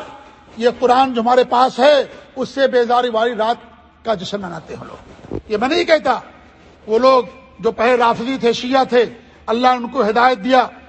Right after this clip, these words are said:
اور اس طریقے سے وہ مسلمان بنے، سمجھ لیجئے، کلمہ اسلام اور جو ہے مسلمانوں میں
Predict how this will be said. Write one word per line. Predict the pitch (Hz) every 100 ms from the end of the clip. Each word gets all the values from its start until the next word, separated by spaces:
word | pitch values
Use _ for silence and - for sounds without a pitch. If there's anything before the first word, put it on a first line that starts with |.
| -
اور | 233
اس | 262
طریقے | 240 247 - 254
سے | 247 247 196 - -
وہ | 170 247 233 - - - - - - -
مسلمان | 196 240 240 262 269
بنے، | 262 269
سمجھ | - 262 262
لیجئے، | 262 247 247 - - - -
کلمہ | 226 254
اسلام | 262 240 240 254
اور | 254
جو | 247 240
ہے |
مسلمانوں | 247 240 233 247
میں | 269